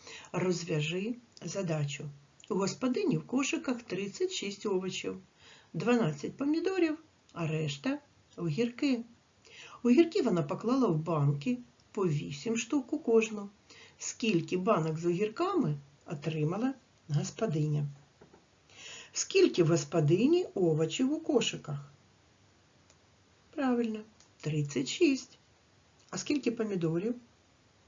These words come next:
Дванадцять. Скільки огірків? А огірків решта, тобто інша частина.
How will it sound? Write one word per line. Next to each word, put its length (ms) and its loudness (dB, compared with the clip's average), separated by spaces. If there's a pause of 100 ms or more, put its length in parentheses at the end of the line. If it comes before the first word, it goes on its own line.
(440)
Дванадцять. 840 -2 (920)
Скільки 580 4
огірків? 720 6 (1160)
А 100 -4
огірків 560 6
решта, 640 4 (460)
тобто 500 2 (280)
інша 600 4 (200)
частина. 800 2